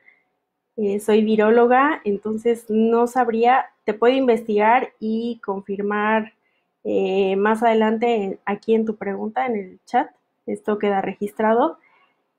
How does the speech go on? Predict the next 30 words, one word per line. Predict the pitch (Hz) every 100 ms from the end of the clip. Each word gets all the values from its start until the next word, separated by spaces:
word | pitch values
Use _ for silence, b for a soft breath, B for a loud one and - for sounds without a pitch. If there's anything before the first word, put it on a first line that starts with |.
| _ _ _ _
Eh, | - 202 196 208 202 202 208 208 208 208 196 - _ _ -
supongo | - 254 220 277 349 403
que | 269 208
deben | 196 233 254 285
de | 208
estarlos | - 214 208 220 220
informando, | 220 196 190 196 180 - -
¿no? | 214 220
Constantemente | 220 220 220 214 220 233 220 214 226 247 269 - -
de | 208 202 208 -
todos | 240 254
los | 254 247
avances | 220 214 220 233
que | -
se | 208 190
tengan, | - 226 233 240
de | 196
las | 190
posibles | - 208 240 220 233 233
fuentes | 226 214 196
de | 190
contagio, | 196 202 247 254 262 269 B B B _
de | 214
los | 214 208
riesgos, | 214 233 226 233 233 - _
eh, | 196 180 190 185 175 - - _ _ _
que | 208
se | 214
puedan | 214 208 208 202
evitar, | - - - 262 349